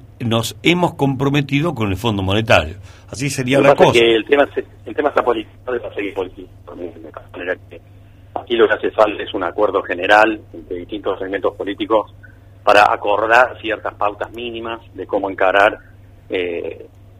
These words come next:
Speaker 2: el funcionamiento de la economía argentina de cara a los próximos años,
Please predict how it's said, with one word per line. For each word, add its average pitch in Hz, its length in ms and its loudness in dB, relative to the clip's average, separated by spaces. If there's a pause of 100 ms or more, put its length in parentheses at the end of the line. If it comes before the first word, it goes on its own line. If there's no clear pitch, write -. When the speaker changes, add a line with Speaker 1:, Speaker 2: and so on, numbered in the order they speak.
(200)
Speaker 2:
el 120 160 -6
funcionamiento 101 560 -2
de - 120 -12
la - 60 -20
economía 92 300 -4
argentina 98 540 -8
de 95 140 -4
cara 104 220 2
a 101 120 -2
los 87 140 -4
próximos - 440 -8
años, 113 300 -2